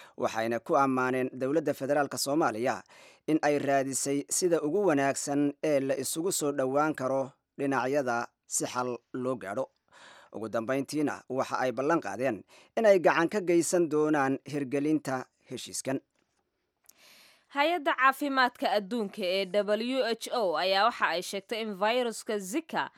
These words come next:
Speaker 2: laga yaabo inuu keeno waxyeello ku timaada ilmaha xilliga dhalmada. Viruskan ayaa aad ugu fidaya qaaradda Ameerika, waxaana laga yaabaa inuu saameeyo ilaa iyo afar milyan oo qof.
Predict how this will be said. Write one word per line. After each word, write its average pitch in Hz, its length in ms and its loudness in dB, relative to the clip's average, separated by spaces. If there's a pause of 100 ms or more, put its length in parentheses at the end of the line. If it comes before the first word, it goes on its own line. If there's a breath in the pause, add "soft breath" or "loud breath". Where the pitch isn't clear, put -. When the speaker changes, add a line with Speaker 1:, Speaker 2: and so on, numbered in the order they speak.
(380 loud breath)
Speaker 2:
laga 277 280 2
yaabo 262 440 4
inuu 247 240 -2
keeno 202 400 0
waxyeello 214 560 0
ku 302 100 -6
timaada 180 540 -2
ilmaha 214 440 -2
xilliga 196 520 -4
dhalmada. 175 520 -2 (340)
Viruskan 185 760 0
ayaa 175 400 0
aad 180 480 6
ugu 190 240 -6
fidaya 196 720 0
qaaradda 196 720 2
Ameerika, 202 640 -2 (420 loud breath)
waxaana 302 380 2
laga 254 240 2
yaabaa 202 400 2
inuu 214 180 -4
saameeyo 180 760 0
ilaa 233 300 0
iyo 233 220 0
afar 220 280 -4
milyan 185 400 -2
oo 151 120 -4
qof. - 560 -8